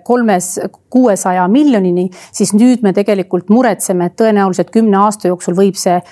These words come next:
hüppeliselt uuesti kasvada. Aga on ka kolmas stsenaarium ja kolmas stsenaarium ütleb seda, et kui nüüd, kui kasutada seda covidi aastat targasti ja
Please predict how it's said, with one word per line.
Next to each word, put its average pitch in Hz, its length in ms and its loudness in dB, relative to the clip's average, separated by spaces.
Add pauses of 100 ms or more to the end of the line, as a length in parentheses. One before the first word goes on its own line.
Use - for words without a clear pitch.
(120)
hüppeliselt 214 640 -2
uuesti 185 320 0
kasvada. 277 460 -2 (500)
Aga 262 240 0
on 269 80 2
ka 226 160 -2
kolmas 262 480 0
stsenaarium 175 560 -2 (320)
ja 190 160 0
kolmas 277 400 0
stsenaarium 220 400 0
ütleb 220 240 -4
seda, 294 400 -2
et 175 100 -6
kui 202 220 -2
nüüd, 190 400 -6
kui 202 160 -2
kasutada 233 640 -2
seda 185 400 -2
covidi 254 400 0
aastat 214 560 -2
targasti 202 720 -4 (400)
ja 196 500 2